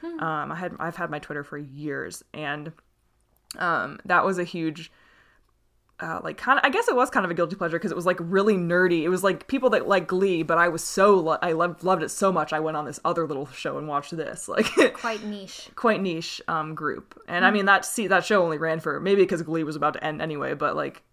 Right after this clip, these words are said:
Speaker 2: um, I don't know, Glee went on for quite a while after that,
Speaker 1: Yeah.
Speaker 2: so.
Speaker 1: Glee
Speaker 2: But it
Speaker 1: went
Speaker 2: was,
Speaker 1: on for way too long.
Speaker 2: it was really good. Every show goes on for too long. And that was my main reality show. I mean, like, the Kardashians, I've definitely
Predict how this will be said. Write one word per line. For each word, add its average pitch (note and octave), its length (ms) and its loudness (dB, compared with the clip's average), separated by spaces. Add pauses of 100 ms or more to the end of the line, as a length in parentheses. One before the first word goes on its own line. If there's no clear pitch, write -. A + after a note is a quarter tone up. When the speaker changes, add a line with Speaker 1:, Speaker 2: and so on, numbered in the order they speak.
(200)
Speaker 2:
um, F2 360 -6
I G#3 60 0
don't D4 100 -2
know, F3+ 80 0
Glee F3 180 -4
went B3 140 -2
on E3+ 80 -4
for - 100 -14
quite D3+ 200 -8
a - 20 -10
while - 200 -8
after - 200 -16
that, - 120 -14
Speaker 1:
Yeah. - 120 -8
Speaker 2:
so. - 340 -8 (720)
Speaker 1:
Glee A3+ 100 -2
Speaker 2:
But - 40 4
it B3+ 40 8
Speaker 1:
went A#3 80 4
Speaker 2:
was, A3 80 4
Speaker 1:
on G3+ 120 -10
for F#3 120 -16
way F3 120 -14
too - 160 -20
long. - 140 -20
Speaker 2:
it C#4 100 4
was A3+ 220 6
really F3 240 0
good. - 260 -6 (220)
Every D#3+ 180 -12
show - 180 -14
goes - 160 -12
on - 140 -14
for - 120 -18
too - 180 -16
long. - 260 -14
And F#3 160 -4
that G3+ 140 8
was A3 100 2
my A3 140 4
main F3+ 200 -2
reality D#3+ 280 2
show. F3 100 0
I - 20 -2
mean, G#3+ 200 0
like, A3+ 180 -4
the A#3 60 -4
Kardashians, F3 600 0
I've E3 140 -2
definitely D#3 580 -6